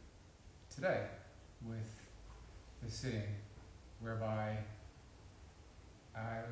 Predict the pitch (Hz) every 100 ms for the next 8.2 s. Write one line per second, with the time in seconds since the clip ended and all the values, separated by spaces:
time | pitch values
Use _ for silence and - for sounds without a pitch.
0 | 120 113 - - - - - - 131 127
1 | 120 120 117 127 123 127 117 117 117 107
2 | 113 110 107 110 110 104 - - - -
3 | - 110 107 - 104 - - - - 123
4 | 107 110 110 107 - - - - - -
5 | - - - - - - - - - -
6 | - - 113 110 107 - 117 117 113 107
7 | 104 104 113 - - - 117 110 110 110
8 | -